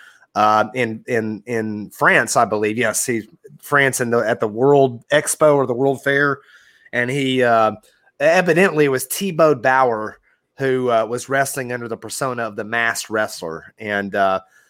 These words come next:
then he comes to the States, and there was some confusion and rumors over there. Perhaps might have been another guy that was actually the masked wrestler. And then you get to the Opera Cup in nineteen fifteen, nineteen sixteen, and the Masked Marvel really becomes the, the first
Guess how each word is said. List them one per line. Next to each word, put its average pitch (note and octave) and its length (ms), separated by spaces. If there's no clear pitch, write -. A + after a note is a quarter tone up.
then A#2 180
he C3+ 120
comes C3 320
to B2+ 80
the A#2 60
States, A#2 480
and A2+ 100
there A2 120
was A2 180
some A2 140
confusion A2+ 560
and G#2+ 80
rumors A2 280
over G#2+ 220
there. G#2+ 260
Perhaps A#2 420
might G#2+ 140
have G2+ 80
been A2 140
another G#2+ 320
guy G2+ 220
that G2+ 100
was G2+ 100
actually G#2 400
the F#2+ 100
masked G#2 360
wrestler. G2 340
And G#2 140
then A2 180
you G#2+ 100
get G2+ 180
to G#2 100
the G#2+ 140
Opera A2+ 280
Cup G#2+ 320
in G#2 220
nineteen A#2+ 460
fifteen, A#2 380
nineteen G#2+ 360
sixteen, G2+ 640
and A#2+ 160
the - 20
Masked A#2+ 380
Marvel A#2+ 580
really B2 240
becomes A#2 500
the, G#2+ 160
the G2+ 160
first - 680